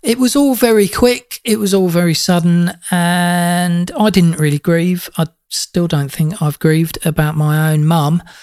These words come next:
And that brings me to think about my dad, who is eighty-four years old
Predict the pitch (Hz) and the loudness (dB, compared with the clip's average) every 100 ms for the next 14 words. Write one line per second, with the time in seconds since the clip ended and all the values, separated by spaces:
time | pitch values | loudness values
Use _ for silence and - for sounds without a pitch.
0 | - - - 196 190 190 190 202 180 170 | -20 -20 -4 0 2 2 0 0 0 0
1 | - 165 151 147 - - 160 151 - 147 | 0 0 0 -2 -8 -2 0 0 -2 -2
2 | - 139 135 139 180 160 117 - - - | -2 -2 -4 -2 -2 -2 -4 -10 -4 0
3 | 151 147 - 175 160 156 156 151 - - | 2 0 -2 0 2 2 2 0 -4 -4
4 | - 196 - 170 - 190 175 170 180 185 | 0 0 0 -4 0 0 0 0 -2 -2
5 | 147 139 | -2 -4